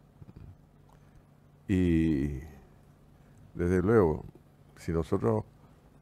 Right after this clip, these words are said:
hiciésemos un análisis de la situación so-, este, social del país, deberíamos orientar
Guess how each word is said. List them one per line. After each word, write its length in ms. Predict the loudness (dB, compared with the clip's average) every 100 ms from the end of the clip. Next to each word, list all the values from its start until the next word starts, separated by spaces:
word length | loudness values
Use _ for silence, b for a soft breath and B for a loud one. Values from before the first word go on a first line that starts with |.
| -20 -20 -16 -8
hiciésemos 520 | -6 -4 -2 -2 0
un 160 | 0
análisis 600 | 0 2 2 0 -4 -2 0
de 100 | 2
la 140 | 2
situación 720 | 0 -4 -4 -4 -2 0 0
so-, 160 | -6 -18 -18 -20 b b b b -20 -18
este, 600 | -18 -14 -14 -12 -12 -14 -16 -14
social 560 | -4 -4 2 4 4
del 160 | 4 0
país, 500 | 0 2 2 -2 -10 -20 b b b b -6
deberíamos 880 | 2 4 4 4 2 2 0 0 0
orientar 640 | 2 2 0 2 4 4